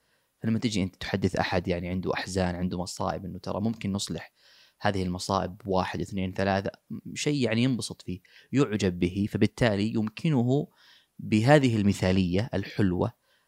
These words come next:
الصالحة أن، أن تعينه أنت بالتالي على إصلاح حياته. وكل إنسان يعرف أنه صعب جدًا أن تكون حياته أبدية خالية من هذا العناء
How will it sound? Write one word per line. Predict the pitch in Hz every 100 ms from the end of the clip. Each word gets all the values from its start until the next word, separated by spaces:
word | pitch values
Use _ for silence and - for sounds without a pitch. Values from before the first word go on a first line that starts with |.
| _
الصالحة | 107 - - 117 107 90 85 135 151 _ _ _ _ -
أن، | 123 127 -
أن | 113 -
تعينه | 120 135 170 113 98 90
أنت | 117 160 -
بالتالي | 113 - 120 127 160
على | 139 143 143
إصلاح | 139 - 156 131
حياته. | - 87 73 - -
وكل | 123 - 226
إنسان | 143 123 143 127 107
يعرف | 139 123 110 -
أنه | 101 95 92 - _
صعب | - 151 127 113
جدًا | 117 135 107 107 90
أن | 98
تكون | - - 120 110 101
حياته | - 101 107 104 101 98 95 - - _ - _ _ -
أبدية | 101 101 107 98 95
خالية | 95 - 104 104 92 87 85
من | 90
هذا | 95 87
العناء | 76 76 -